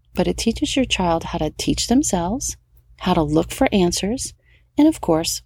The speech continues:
how to be honest. If your child shows his work, then you can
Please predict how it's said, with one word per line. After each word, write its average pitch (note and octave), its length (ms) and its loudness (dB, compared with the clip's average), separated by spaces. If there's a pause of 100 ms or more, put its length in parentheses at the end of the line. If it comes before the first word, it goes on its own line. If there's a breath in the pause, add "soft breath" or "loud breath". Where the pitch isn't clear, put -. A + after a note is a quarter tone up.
(300)
how A#3 160 2
to A3 80 0
be E3 120 -2
honest. - 480 -6 (1600 loud breath)
If G#3 120 0
your G#3+ 100 4
child F3+ 320 2
shows F3+ 300 0
his - 200 -6
work, A3 320 0
then F#3+ 140 2
you F3 100 0
can D#3+ 220 -2